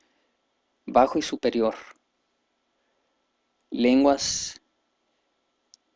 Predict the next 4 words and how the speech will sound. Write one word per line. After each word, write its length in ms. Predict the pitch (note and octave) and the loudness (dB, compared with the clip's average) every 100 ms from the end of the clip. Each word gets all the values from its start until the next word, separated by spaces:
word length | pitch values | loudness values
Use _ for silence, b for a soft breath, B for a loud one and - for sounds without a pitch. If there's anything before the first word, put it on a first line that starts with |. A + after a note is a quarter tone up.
| _ - | _ -4
habladas, 840 | A2 A#2+ B2+ D3+ E3+ F3 - - _ _ - | -2 2 2 4 0 -4 -12 -14 _ _ -6
inglés, 480 | B2+ A#2+ B2+ C3+ C#3+ | -4 0 0 0 -2
español, 580 | - B2+ B2+ C#3+ E3 - | -4 -2 0 0 -2 -6
amhárico, 760 | - A#2 - D#3 D3+ D#3+ - - | -4 -4 -2 2 2 0 -4 -4